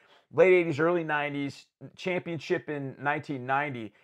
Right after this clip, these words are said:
and was a key figure. And it's funny because Greg Jackson, I'm trying to place the name, and then I was like, "Oh, wait,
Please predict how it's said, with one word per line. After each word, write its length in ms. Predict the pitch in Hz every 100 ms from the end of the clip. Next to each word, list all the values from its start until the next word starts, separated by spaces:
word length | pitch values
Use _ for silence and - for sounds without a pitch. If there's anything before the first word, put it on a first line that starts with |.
| _ -
and 180 | 143
was 460 | 147 151 151 147 139
a 80 | 143
key 180 | - 196
figure. 300 | - 180 143
And 80 |
it's 80 | 127
funny 240 | - 240 196
because 300 | 139 123 101
Greg 240 | 156 143
Jackson, 400 | 151 147 135 131
I'm 100 | 113
trying 220 | - 147
to 40 | 113
place 320 | - 143 139
the 100 | 110
name, 380 | 120 143 139 123 _ _ _ _ _ -
and 240 | 151 135
then 600 | 165 165 170 170 170 165 - _
I 60 | -
was 140 | 156
like, 180 | 180 185 -
"Oh, 160 | 254
wait, 340 | 147 240 196